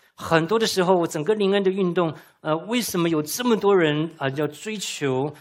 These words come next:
啊，会，会，会，会，会受到影响？因为他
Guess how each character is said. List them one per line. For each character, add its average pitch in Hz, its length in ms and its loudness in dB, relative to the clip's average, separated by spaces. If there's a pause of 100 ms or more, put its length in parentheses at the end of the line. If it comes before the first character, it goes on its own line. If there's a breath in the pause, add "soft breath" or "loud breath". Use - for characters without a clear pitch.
(180 loud breath)
啊， 123 240 -6
会， 156 400 -2
会， 160 400 -2
会， 170 260 -4 (160)
会， 175 160 -2 (240)
会 156 440 -6 (120)
受 - 240 -2
到 170 140 2
影 143 180 -2
响？ 139 260 -2
因 185 80 0
为 190 140 2 (560 loud breath)
他 202 380 -6